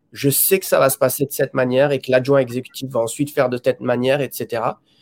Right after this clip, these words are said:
qui va faire qu'il va y avoir vraiment un système de production et de service vers le client au top du top. Donc, c'est, c'est, ça, ça se travaille, ça se prépare.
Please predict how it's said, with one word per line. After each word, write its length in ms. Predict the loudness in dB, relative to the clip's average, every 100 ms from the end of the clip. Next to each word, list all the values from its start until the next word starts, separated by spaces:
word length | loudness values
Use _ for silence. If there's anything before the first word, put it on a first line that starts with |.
| _ _ -6
qui 120 | 2
va 120 | 2
faire 220 | 4 0
qu'il 120 | 0
va 100 | 4
y 40 | 4
avoir 300 | 6 2 2
vraiment 400 | 2 4 2 2 -4
un 120 | -6
système 720 | -4 -4 -4 2 2 4 0 -6 -20 _ _ _ _ _ _ _ _ _ _ -14
de 80 |
production 680 | -14 -2 0 0 -4 -2 2
et 80 | 2
de 100 | 0
service 560 | -2 2 2 4 -2 4
vers 200 | 4 6
le 100 | 4
client 480 | 2 0 2 0 -2 _ _ _ _ 0
au 120 | 0
top 200 | 2 0
du 120 | -4
top. 200 | -8 -10 -10 _ _ _ _ _
Donc, 160 | -8 -6
c'est, 380 | -4 0 0 -2
c'est, 440 | -2 0 0 -4 _ _
ça, 420 | -18 -10 -8 -8
ça 180 | -6 -8
se 60 | -4
travaille, 480 | 0 4 4 4 -2 -16 _ _ _ _ _
ça 180 | -4 -4
se 80 |
prépare. 720 | -4 -6 -2 0 0 -2 -10